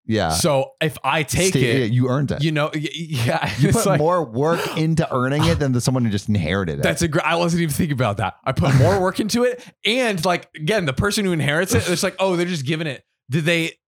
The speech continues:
Speaker 2: d-, did they put in a request form or something?
Speaker 1: Yeah,
Speaker 2: No.
Speaker 1: no.
Speaker 2: They just, "Oh, just take it.
Speaker 1: Yeah,
Speaker 2: Just
Speaker 1: yeah,
Speaker 2: take
Speaker 1: yeah.
Speaker 2: it,
Speaker 1: It
Speaker 2: whatever."
Speaker 1: doesn't make any sense.
Speaker 2: But me, I'm like, "Hey, I,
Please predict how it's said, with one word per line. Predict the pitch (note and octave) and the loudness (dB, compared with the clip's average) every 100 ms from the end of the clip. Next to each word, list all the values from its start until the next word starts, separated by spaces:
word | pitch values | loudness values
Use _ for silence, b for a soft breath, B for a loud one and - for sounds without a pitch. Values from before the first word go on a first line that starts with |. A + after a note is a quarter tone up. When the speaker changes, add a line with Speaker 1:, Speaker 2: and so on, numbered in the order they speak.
| - | -12
Speaker 2:
d-, | A#2+ D#3+ | -10 -6
did | C#3 D3+ | -2 0
they | C#3+ | 2
put | C3+ F3 | 2 0
in | D3+ | 0
a | |
request | B2+ C3 - C#3 C3 - | -2 -4 -4 -4 -4 -6
form | C#3 C#3+ D3+ | -2 0 0
or | D#3 | -2
something? | D#3+ D#3+ | -2 0
Speaker 1:
Yeah, | G3+ | 2
Speaker 2:
No. | C#3 A2+ | 2 2
Speaker 1:
no. | D#3+ F#3 - | 0 2 2
Speaker 2:
They | |
just, | - A3 | 0 0
"Oh, | A3+ G3+ | 0 0
just | G3+ | 0
take | G3+ F3 C#3 | 0 0 0
it. | A#2 | 0
Speaker 1:
Yeah, | F3+ G#3 | 0 2
Speaker 2:
Just | F3+ D#3+ | 2 4
Speaker 1:
yeah, | - | 4
Speaker 2:
take | A#2+ | 2
Speaker 1:
yeah. | A#2+ | 4
Speaker 2:
it, | |
Speaker 1:
It | |
Speaker 2:
whatever." | C3 D#3 D3 | 4 2 2
Speaker 1:
doesn't | - F#3 G3 | 2 2 0
make | F3 C#3 | 0 0
any | C#3+ | 0
sense. | C3+ F#3+ | 2 2
Speaker 2:
But | E3+ | 2
me, | F#3+ B3+ | 0 -2
I'm | G3+ | -2
like, | G3 F#3+ | -2 -4
"Hey, | A3 G#3 | -4 -2
I, | E3 | -2